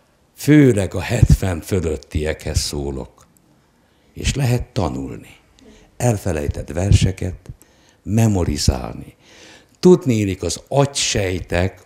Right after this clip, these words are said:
azért lustulnak el, mert nem foglalkoztatjuk őket. Jó hírem van az időseknek, nagyon jó hírem. Freud Tamás és Somogyi, két neurobiológus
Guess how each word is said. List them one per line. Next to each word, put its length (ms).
azért 540
lustulnak 1000
el, 220
mert 260
nem 240
foglalkoztatjuk 1080
őket. 480
Jó 420
hírem 480
van 140
az 140
időseknek, 840
nagyon 480
jó 320
hírem. 500
Freud 480
Tamás 500
és 200
Somogyi, 600
két 500
neurobiológus 1500